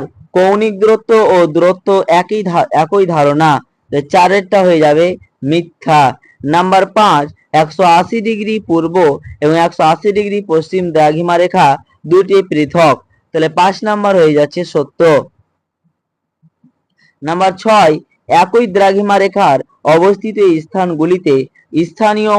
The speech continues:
সময় এক, এক হয়, তাহলে ছয় স-, ছয় নাম্বার হয়ে যাচ্ছে সঠিক, সত্য। ওকে, নাম্বার সাত, আন্তর্জাতিক তারিখরেখা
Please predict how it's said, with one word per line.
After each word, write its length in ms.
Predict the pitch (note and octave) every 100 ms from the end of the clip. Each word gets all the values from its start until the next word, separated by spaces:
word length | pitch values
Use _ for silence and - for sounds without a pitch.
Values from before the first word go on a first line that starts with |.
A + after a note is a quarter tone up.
| G3+
সময় 440 | F#3+ D#3+ D#3+ D3+ D#3 _ _ -
এক, 240 | D#3+ F#3 G#3 - _ -
এক 260 | E3 F#3 F#3+
হয়, 380 | - D#3 C3+ A#2 _ _ -
তাহলে 180 | D3 D3
ছয় 400 | - F#3+ G3+ G3
স-, 320 | F#3+ D#3 _ _ _
ছয় 300 | E3 D#3+ F3 - _ -
নাম্বার 280 | D#3 E3+ E3+
হয়ে 120 | D#3+
যাচ্ছে 220 | D#3 F#3
সঠিক, 400 | F3+ D3+ E3 D3 - _ -
সত্য। 280 | D#3+ D#3+ D#3 B2 - _ _ _ _ _ _ _ _ _ _ _ _ _ _ _ -
ওকে, 240 | - D#3 A3 A3 - _ _ _ - -
নাম্বার 360 | D3 F#3 G#3 A3
সাত, 360 | A#3+ A3+ D#3+ D#3 _ -
আন্তর্জাতিক 800 | D#3 F3 F3+ A#3 A3 G#3+ A3+ A3 _
তারিখরেখা 720 | E3+ D#3 E3+ G3 F#3 F#3 G#3+